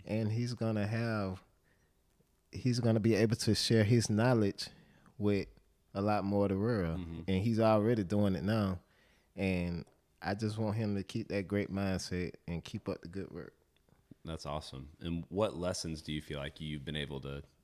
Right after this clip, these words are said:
Speaker 2: teach him through fishing? Obviously, Kamari talked about not giving up and being able to persevere. Have there been other things you felt like you could use fishing as a tool to pass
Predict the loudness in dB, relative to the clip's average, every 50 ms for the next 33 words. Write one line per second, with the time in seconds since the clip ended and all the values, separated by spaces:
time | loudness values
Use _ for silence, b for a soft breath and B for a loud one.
0 | _ -10 -8 -8 -6 -6 -8 -10 -8 -10 -10 -8 -8 -8 -8 -8 -8 -8 -8 -8
1 | -8 -8 -10 -10 -8 -6 -6 -6 -6 -8 -10 -10 -10 -12 -12 -12 -10 -10 -8 -8
2 | -8 -8 -8 -10 -10 -10 -10 -10 -12 -10 -10 -8 -8 -10 -8 -8 -10 -8 -8 -8
3 | -10 -8 -8 -10 -10 -12 -16 -20 -18 -16 -16 -14 -12 -10 -10 -10 -10 -12 -14 -12
4 | -6 -6 -6 -6 -6 -10 -10 -10 -8 -8 -8 -8 -8 -8 -6 -6 -6 -6 -4 -6
5 | -4 -4 -4 -6 -6 -6 -8 -8 -8 -8 -10 -10 -10 -10 -8 -8 -6 -8 -8 -10
6 | -14 B B B B B B B -6 -6 -6 -6 -6 -6 -6 -4 -4 -4 -6 -6
7 | -4 -4 -4 -4 -4 -4 -4 -4 -4 -6 -6 -8 -12 -12 -10 -8 -6 -6 -6 -6
8 | -8 -12 -10 -8 -6 -6 -6 -6 -8 -12 -14